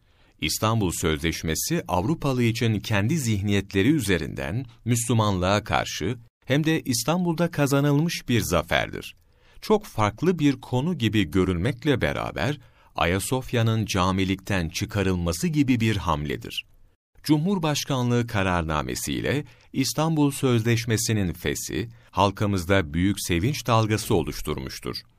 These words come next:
Aileyi ve insanlığı yok eden, feminist ideolojinin manifestosu olan bu sözleşmeden kurtulduk zannedilmiş ve sözleşmenin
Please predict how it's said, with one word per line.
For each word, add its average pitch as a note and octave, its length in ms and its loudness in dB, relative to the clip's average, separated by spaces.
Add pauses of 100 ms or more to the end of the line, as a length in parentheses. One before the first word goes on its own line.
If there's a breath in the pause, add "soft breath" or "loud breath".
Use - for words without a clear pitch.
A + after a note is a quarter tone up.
(320)
Aileyi F#2 640 2
ve A#2 120 0
insanlığı F#2 720 0
yok D#2+ 260 -2
eden, E2 400 -2 (300 loud breath)
feminist A2+ 560 0
ideolojinin G#2+ 800 2
manifestosu A2+ 760 -2
olan G2 440 2
bu A#2+ 80 2
sözleşmeden G#2 880 0
kurtulduk A2 760 -2
zannedilmiş F2+ 880 -2 (340 loud breath)
ve D#3+ 180 4
sözleşmenin A2 880 2